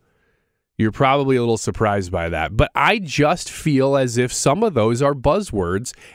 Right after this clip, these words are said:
and some of them are a little bit of a straw man argument, and maybe without context. That's just me. You, if you live in Illinois, maybe you got one of these in the mail,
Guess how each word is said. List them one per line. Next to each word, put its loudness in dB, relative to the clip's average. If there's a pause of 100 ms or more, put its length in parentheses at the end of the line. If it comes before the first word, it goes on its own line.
(140)
and 2
some 0
of 0
them 2
are 2
a 0
little 0
bit 0
of -2
a -2
straw 2
man -2
argument, -4 (640)
and 0
maybe 2
without 0
context. -4
That's 2
just 0
me. 0 (420)
You, 0 (180)
if 0
you 2
live 0
in 2
Illinois, 2
maybe 0
you 0
got 4
one 0
of 0
these 0
in 0
the 2
mail, 0